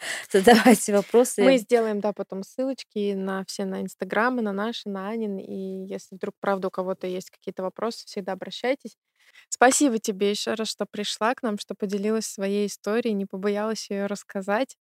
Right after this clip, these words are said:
Speaker 2: Ты большая молодец, ты прошла такой огромный путь, и мы тебя поддерживаем в этом.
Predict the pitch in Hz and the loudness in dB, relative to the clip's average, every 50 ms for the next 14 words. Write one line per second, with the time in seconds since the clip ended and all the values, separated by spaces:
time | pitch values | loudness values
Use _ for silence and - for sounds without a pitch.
0 | _ _ - - - - - - _ _ _ _ _ _ _ _ _ _ _ _ | _ _ -20 -20 -20 -20 -20 -20 _ _ _ _ _ _ _ _ _ _ _ _
1 | 240 233 208 233 226 - 247 240 240 226 226 220 220 214 196 208 226 262 - - | 2 4 4 4 4 4 6 6 6 6 6 4 4 2 4 4 2 2 2 0
2 | 240 - - 202 - - 220 208 - 214 - - 208 208 190 - 202 208 208 208 | -6 -6 -6 -6 -2 -2 -2 0 0 -2 0 2 2 2 2 2 2 2 2 2
3 | 202 196 196 - - 220 254 277 - - - 208 196 196 196 196 196 196 196 196 | 2 0 -2 -2 -2 0 0 0 -2 -4 -8 -6 -4 -2 -2 -2 -2 -2 -2 -2
4 | 202 202 214 220 - - 208 202 - - 185 175 202 240 277 285 294 262 240 220 | -2 -2 -4 -4 -2 -2 -4 -2 -2 -4 -4 -2 0 0 0 0 0 0 0 0
5 | 202 196 196 190 - 196 190 190 196 | 0 -2 -2 -2 -4 -6 -8 -8 -10